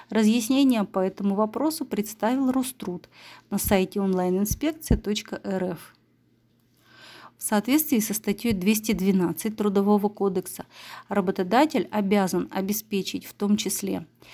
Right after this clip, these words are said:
обучение безопасным методам и приемам выполнения работ и оказанию первой помощи пострадавшим на производстве, проведение инструктажа по охране труда, стажировки на рабочем месте и проверки знания требований охраны труда.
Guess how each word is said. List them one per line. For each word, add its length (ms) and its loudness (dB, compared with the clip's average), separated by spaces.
обучение 760 4
безопасным 680 0
методам 540 2
и 160 -8
приемам 720 0
выполнения 800 2
работ 500 -4
и 60 -4
оказанию 600 4
первой 320 -2
помощи 480 -6
пострадавшим 800 -2
на 80 0
производстве, 800 -4
проведение 580 2
инструктажа 720 -4
по 160 -6
охране 420 0
труда, 440 -4
стажировки 800 0
на 140 0
рабочем 540 -4
месте 360 -8
и 140 -8
проверки 760 -2
знания 640 0
требований 600 0
охраны 500 -4
труда. 500 -6